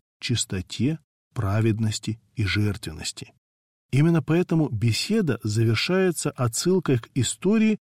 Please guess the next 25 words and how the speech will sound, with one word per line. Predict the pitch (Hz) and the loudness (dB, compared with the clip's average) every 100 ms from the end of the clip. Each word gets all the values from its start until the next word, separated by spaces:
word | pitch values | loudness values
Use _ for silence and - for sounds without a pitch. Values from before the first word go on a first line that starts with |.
| _ _ | _ _
хорошо | 139 147 - 190 | 0 0 4 4
известной | 143 185 196 175 | 4 2 0 0
каждому | 165 175 156 165 170 | 0 0 2 0 2
иудею, | 170 185 170 180 104 73 _ _ _ | 0 2 2 4 4 0 _ _ _
когда | - 120 135 | -2 2 4
во | 135 | 4
время | 127 151 147 | 4 4 4
сорокалетнего | 120 135 127 139 143 131 127 120 | 2 2 2 4 4 4 2 0
странствования | - 139 139 120 - 113 110 | 2 2 4 2 0 0 0
по | 101 107 | 0 -2
пустыне | - 92 - 147 202 208 - _ | -2 -4 0 2 4 2 0 _
на | 123 | 2
евреев | 120 104 139 147 127 | 4 4 4 4 2
напало | 120 139 147 139 | 0 2 4 4
множество | 131 156 156 131 - | 6 6 4 2 2
ядовитых | 117 123 131 139 123 98 92 | 2 4 4 4 4 0 -2
змей, | 82 90 98 156 214 _ _ | -4 -2 2 2 0 _ _
но | 127 113 | 2 2
Бог | 85 92 120 185 - | 0 0 2 2 0
повелел | 127 107 104 151 - | 0 2 2 2 2
Моисею | 110 101 95 - 123 151 151 | 0 0 -2 -2 2 4 4
сделать | 110 95 151 156 - _ | 2 2 4 4 0 _
медное | 113 123 160 127 120 107 | 2 4 4 4 2 2
изображение | - 110 113 120 120 127 147 117 101 | 0 0 2 2 4 4 4 4 2
змеи | 101 101 117 214 | 2 2 4 2